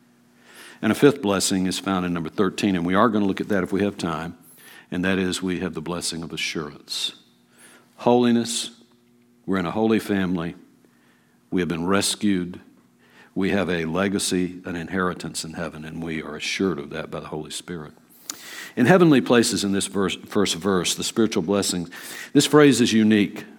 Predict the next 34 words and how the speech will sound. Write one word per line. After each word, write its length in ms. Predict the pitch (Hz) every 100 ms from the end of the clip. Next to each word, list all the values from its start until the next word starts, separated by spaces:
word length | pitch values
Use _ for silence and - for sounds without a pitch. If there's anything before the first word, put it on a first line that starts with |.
| -
to 120 | 104
Ephesians. 680 | 95 98 95 82 85 87 - - _ _ _ _ _ _ -
It's 160 | - 117
found 300 | 139 127 113
five 280 | 117 110 104
times, 380 | 113 95 87 -
but 180 | -
you 60 | 98
won't 140 | 98
find 180 | - 90
it 60 | 87
anywhere 400 | 87 90 92 90
else 340 | 82 - -
in 220 | - 92
the 80 | 87
New 140 | 85 80
Testament. 640 | 90 78 - - 78 - - - _
In 120 | 90
heavenly 400 | 95 104 101 95
places. 420 | - 92 82 -
What 120 | 165 127
does 80 |
that 140 | 92 78
mean? 260 | 87 92 - _ _ _ _ _ - _ _ _ _ _ _ _ _ _ _ _ _ _ _ _ _ _ _
With 120 | - -
God, 360 | - 175 147 - - _ _ _ _ _ _ _ _ - _
who 120 | 127
is 100 | 123
supernatural, 800 | - 135 120 127 131 - - 85 - _ _ _ _
he 140 | 147
who 140 | 131 127
governs 360 | 127 120 110
all 200 | 113 110
creation 760 | 104 - 104 110 101 - 76